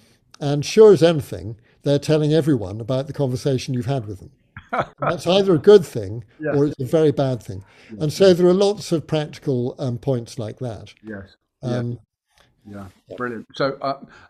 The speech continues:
Speaker 2: I, if you are a minister, um, listening to this and you are just about to be moved to a rural parish, it is a must read. It is a must <laughs> read. Um, so,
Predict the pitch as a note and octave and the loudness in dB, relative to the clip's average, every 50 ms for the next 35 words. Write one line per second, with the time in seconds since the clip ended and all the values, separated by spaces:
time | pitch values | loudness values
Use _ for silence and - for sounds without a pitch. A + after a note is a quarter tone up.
0 | - D3+ E3 - - F#3 D#3 D#3+ - F#3+ G#3 G#3+ G3 F#3+ E3+ E3+ F3 D3 D3+ D3 | -4 -2 -2 -2 -2 -4 -6 -4 -4 -6 -4 -2 0 0 0 0 0 -2 -2 -4
1 | D3 C3+ - - A#2+ A2+ A#2 - - - - B2 A#2+ A#2 B2 - - C#3 D3 C#3+ | -4 -6 -6 -6 -6 -6 -6 -8 -10 -12 -12 -10 -10 -10 -10 -10 -8 -6 -6 -6
2 | - - C3+ B2 - - G#2+ A2 G#2 G#2 G#2 - - - _ - A2 A2+ A#2 A2+ | -6 -6 -8 -8 -8 -10 -12 -10 -10 -12 -10 -12 -14 -14 _ -14 -12 -10 -10 -8
3 | A2+ B2+ B2+ B2 B2 A#2+ A#2 A#2 A2 A2 - - - C#3 - B2+ - - B2 B2 | -8 -8 -6 -6 -4 -4 -4 -6 -8 -10 -12 -18 -18 -14 -14 -14 -14 -12 -10 -8
4 | A#2 A#2 A#2 - B2+ A2+ A#2+ A2+ A2 A2 A2 - - A#2+ B2 B2 A#2+ A2+ A2 - | -8 -8 -10 -12 -16 -12 -10 -8 -8 -8 -8 -10 -12 -10 -8 -8 -8 -10 -10 -16
5 | _ - - B2 A2 A2 A2+ A#2+ A#2 A2+ G#2+ G#2 - - A2 G2+ G2+ G2+ - - | _ -16 -12 -12 -12 -10 -10 -10 -10 -10 -10 -12 -12 -12 -12 -12 -12 -12 -16 -16
6 | - - C3+ B2 A#2+ A2+ A#2 C3 B2+ C3+ D3 D#3+ E3+ E3+ E3 - - - - - | -12 -12 -10 -10 -10 -8 -8 -6 -6 -6 -4 0 0 0 2 0 -2 -8 -10 -14
7 | - _ _ - _ _ _ - C#3 D#3 F3 E3+ D#3 C3+ A2+ - - C3+ C3 D3 | -20 _ _ -20 _ _ _ -10 -6 -2 0 0 0 -2 -4 -8 -10 -10 -10 -6
8 | C#3+ D3 C3+ C#3+ D3 E3 E3+ E3 - - - - - D3+ D3+ - - - - C3+ | -4 -4 -2 -2 -2 -4 -4 -4 -6 -6 -8 -8 -8 -8 -8 -8 -8 -10 -10 -10
9 | - - - - - A#3+ G3+ F#3 - - - - - - - - _ _ - B2+ | -10 -12 -8 -2 0 0 0 0 -4 -10 -12 -14 -16 -16 -18 -20 _ _ -6 -4
10 | B2+ B2+ B2+ C3 C3 B2+ - - - - - C#3+ C#3 C3+ C#3 C3 | -2 -2 -2 -2 -4 -6 -8 -12 -12 -6 -2 0 0 0 -2 -4